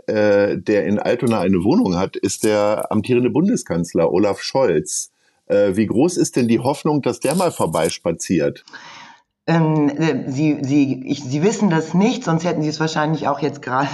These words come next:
Speaker 2: <laughs> erwähnt. Ähm, Olaf Scholz ist auch Mitglied unseres Freundeskreises.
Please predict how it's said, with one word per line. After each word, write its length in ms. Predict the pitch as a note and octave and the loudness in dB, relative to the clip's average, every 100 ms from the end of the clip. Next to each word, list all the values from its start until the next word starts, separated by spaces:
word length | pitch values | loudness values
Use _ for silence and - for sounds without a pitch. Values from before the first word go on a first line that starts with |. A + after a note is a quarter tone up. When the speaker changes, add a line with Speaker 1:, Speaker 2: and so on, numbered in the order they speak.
| D#3+ | -4
Speaker 2:
<laughs> 100 | - | -2
erwähnt. 580 | C#3 A#2+ D3+ F#3 F#3 - - - - | -2 0 2 2 0 -4 -14 -20 -6
Ähm, 240 | D3+ D#3 D3 | -2 0 2
Olaf 380 | E3+ F3+ D3+ - | 2 2 0 -4
Scholz 420 | - D#3 F3+ E3+ | -4 0 0 -2
ist 220 | E3+ - | -6 -4
auch 140 | C#3+ C#3+ | -2 2
Mitglied 640 | F3+ - - E3 E3+ C3+ | 2 2 0 0 0 0
unseres 420 | D3+ D3+ C#3+ D3 | 0 0 0 -2
Freundeskreises. 1040 | - D#3 G#3+ G3 - - G2+ F#2 F2+ - | -2 -2 2 0 -2 -6 -6 -4 -8 -12